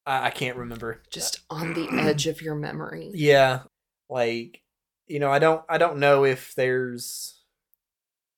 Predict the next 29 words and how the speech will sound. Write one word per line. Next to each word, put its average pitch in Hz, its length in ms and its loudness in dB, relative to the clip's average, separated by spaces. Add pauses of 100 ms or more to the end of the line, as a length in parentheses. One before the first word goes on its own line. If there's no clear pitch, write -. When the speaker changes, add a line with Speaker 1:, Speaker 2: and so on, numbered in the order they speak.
(160)
Speaker 1:
I 135 120 2
don't, 131 120 2
I, 139 240 6
I 151 40 10
don't, 175 200 8
I 151 100 8
don't 175 120 8
know 160 120 6
if 160 40 4
there's 151 180 0
anything 147 360 2
that, 135 220 -4
that's, 131 220 -8 (880)
else 139 220 0
that's 131 160 -6
generally 135 320 0
considered 131 600 -2 (160)
horrifically 131 500 0
offensive 127 460 -4
today. 120 320 0
I 123 40 2
don't 147 240 2
remember 151 300 0
there 143 160 4
being 135 300 -4
anybody 127 420 0
who 139 140 -8
was 127 260 -10
just - 280 -14